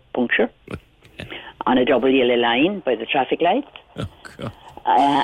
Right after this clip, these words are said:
Speaker 1: and I'm sure I was preventing the buses from getting into their space, 'cause a couple of the buses had to pull in behind me to let their passengers off.
Speaker 2: Were you mortified, Joe?
Speaker 1: <sighs> Keep the head down, say nothing.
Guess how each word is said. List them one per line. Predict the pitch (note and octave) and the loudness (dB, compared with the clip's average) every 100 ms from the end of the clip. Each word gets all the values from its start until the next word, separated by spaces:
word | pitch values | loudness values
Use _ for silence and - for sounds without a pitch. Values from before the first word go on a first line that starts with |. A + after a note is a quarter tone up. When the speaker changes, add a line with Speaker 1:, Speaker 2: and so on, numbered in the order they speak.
| - | 0
Speaker 1:
and | A#2+ A#2 | 0 2
I'm | B2 | 2
sure | - C#3 C3 | 2 4 4
I | A#2+ | 4
was | A#2+ - - | 2 -2 -4
preventing | C3 B2+ - - | -2 0 0 -2
the | B2 | -2
buses | C3 - C#3 | -2 0 -2
from | - C3 | -2 -2
getting | C3+ C3 | -2 0
into | B2 - | 0 0
their | B2 A2+ | 0 0
space, | - B2+ B2 - | 0 -2 -2 -2
'cause | C3+ - | -4 -4
a | |
couple | C3 B2 | -2 -2
of | A2+ | 0
the | A#2+ | -2
buses | - A2+ | -4 -4
had | A#2 | -4
to | G2+ | -4
pull | - B2 | -2 0
in | A#2 A2+ | 2 0
behind | A#2 A#2+ A2+ A2+ | 0 0 0 0
me | A#2+ | -2
to | - | 0
let | A#2+ A2+ | -2 0
their | A2 - - - | -2 -4 -10 -2
passengers | D3 C3 B2+ A#2 A#2 G#2 | -2 0 0 2 0 0
off. | A2+ D3 A3 - - _ - - - | 0 0 -2 -8 -20 _ -20 -18 -6
Speaker 2:
Were | G2+ | -2
you | G#2 | 0
mortified, | A#2 A#2+ G#2+ G2 G#2+ G2+ | 0 -2 -4 -6 -6 -6
Joe? | G2+ G2+ G2 - - - | -6 -6 -8 -12 -18 -4
Speaker 1:
<sighs> | - - - - - - | 0 2 2 0 -6 -2
Keep | - | -2
the | B2+ | 2
head | B2 | 2
down, | A#2+ A#2+ - | 2 0 0
say | A#2+ | 0
nothing. | A#2 C3 | -2 -6